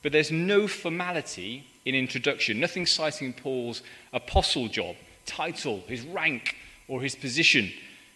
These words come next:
This is a letter, essentially, to a good mate. When Matt rings me, he doesn't say, "Hi, Stu,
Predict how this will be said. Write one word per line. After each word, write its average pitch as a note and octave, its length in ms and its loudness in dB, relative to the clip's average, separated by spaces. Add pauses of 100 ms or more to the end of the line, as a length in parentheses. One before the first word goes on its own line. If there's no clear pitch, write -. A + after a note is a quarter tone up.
This F3 160 4
is F#3 80 0
a G3+ 60 4
letter, E3+ 600 0
essentially, F3+ 480 0
to D3 240 -6
a C#3 140 0
good C#3+ 360 -2
mate. C#3+ 380 0 (1300)
When E3+ 240 4
Matt A3+ 240 4
rings F3+ 340 4
me, B2 400 -2 (140)
he D#3+ 120 -6
doesn't F3+ 240 -2
say, D3+ 420 4 (180)
"Hi, C#4 140 4
Stu, A#3 440 2